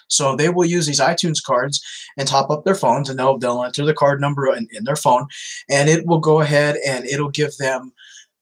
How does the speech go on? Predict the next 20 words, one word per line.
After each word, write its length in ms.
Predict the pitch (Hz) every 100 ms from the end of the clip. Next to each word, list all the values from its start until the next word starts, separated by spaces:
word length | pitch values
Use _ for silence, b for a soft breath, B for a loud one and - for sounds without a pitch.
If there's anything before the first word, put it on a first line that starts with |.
| -
time 300 | 151 156 151
on 120 | 139
their 100 | 139
phone 320 | - 143 143
for 360 | 139 131 127 127
apps. 680 | 120 131 - - - - - _ _
Um, 280 | 135 120 120
it 60 | 123
gives 160 | 127
them 120 | 139 135
credit 280 | 143 131 143
to 80 |
use 180 | 127 120
apps 360 | 117 120 123 -
and 80 | 113
different 260 | 113 110
things 220 | 113 113
like 160 | 110 104
that. 260 | 104 92 -
So, 320 | - 113